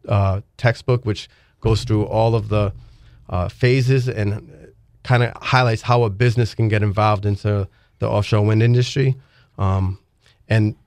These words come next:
folks can sign up for that by going to offshorewindus dot org backslash O S W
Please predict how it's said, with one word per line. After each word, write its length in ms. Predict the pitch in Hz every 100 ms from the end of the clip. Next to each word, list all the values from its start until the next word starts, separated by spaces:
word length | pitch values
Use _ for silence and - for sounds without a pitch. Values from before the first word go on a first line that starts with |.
| _ _
folks 360 | - 139 135
can 220 | - 123 107
sign 300 | - 113 117
up 120 | 127
for 160 | 131
that 300 | 131 131 135 -
by 240 | 104 107
going 260 | 104 113 110
to 120 | -
offshorewindus 1300 | 101 107 113 - 120 107 107 117 110 101 107 110 113
dot 200 | 110 101 80
org 400 | 104 110 120 - _ _ _ -
backslash 640 | 101 107 - 110 110 - - -
O 140 | 117
S 440 | - 110 110 - - _ _ _ _ -
W 480 | 113 107 117 127